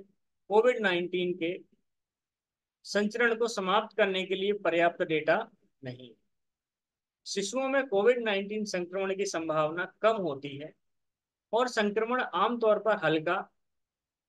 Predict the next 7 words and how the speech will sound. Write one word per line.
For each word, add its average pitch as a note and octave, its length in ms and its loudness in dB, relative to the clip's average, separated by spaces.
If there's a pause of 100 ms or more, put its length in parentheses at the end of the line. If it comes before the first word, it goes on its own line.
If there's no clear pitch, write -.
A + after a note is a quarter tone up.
या A3+ 420 0 (760)
स्पर्शोन्मुख A#3 800 0
होता E3 200 2
है, D3 60 4
यानी G3 200 -2
छूने E3+ 340 -4
से, - 160 -12